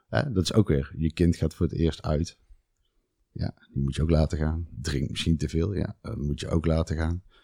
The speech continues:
Gaat voor het eerst alleen naar school, weet je. Dat zijn allemaal dingen die eigenlijk hetzelfde zijn.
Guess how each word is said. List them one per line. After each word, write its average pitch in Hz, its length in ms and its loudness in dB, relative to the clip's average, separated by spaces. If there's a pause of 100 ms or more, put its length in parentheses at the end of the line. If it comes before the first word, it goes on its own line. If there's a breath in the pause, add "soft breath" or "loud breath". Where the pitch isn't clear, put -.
(560 loud breath)
Gaat 69 200 -4
voor - 100 -6
het - 80 -8
eerst - 180 -2
alleen 76 220 2
naar 73 100 0
school, 90 640 0
weet 78 140 -12
je. - 100 -18 (280)
Dat - 220 -18
zijn - 140 -14
allemaal 87 320 -6
dingen 78 260 0
die 71 240 -6 (760)
eigenlijk 80 360 0
hetzelfde 90 340 2
zijn. 69 200 -4